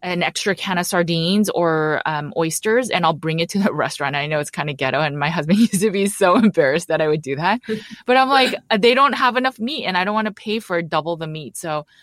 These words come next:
Speaker 1: um, that's how sometimes I do it. But in general, if it's, like, my parents too, and they have hefty appetites, we do the all you can eat, and we'll typically go to the all, all you can eat barbecue. But oftentimes with them, we just eat at home because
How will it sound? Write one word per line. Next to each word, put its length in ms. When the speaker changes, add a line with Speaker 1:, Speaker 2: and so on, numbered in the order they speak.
Speaker 1:
um, 240
that's 220
how 160
sometimes 420
I 160
do 180
it. 200
But 180
in 220
general, 640
if 180
it's, 220
like, 200
my 220
parents 480
too, 180
and 140
they 120
have 280
hefty 480
appetites, 720
we 160
do 160
the 100
all 200
you 120
can 160
eat, 200
and 160
we'll 200
typically 520
go 120
to 140
the 100
all, 180
all 100
you 160
can 160
eat 140
barbecue. 640
But 200
oftentimes 640
with 180
them, 300
we 100
just 240
eat 140
at 100
home 240
because 560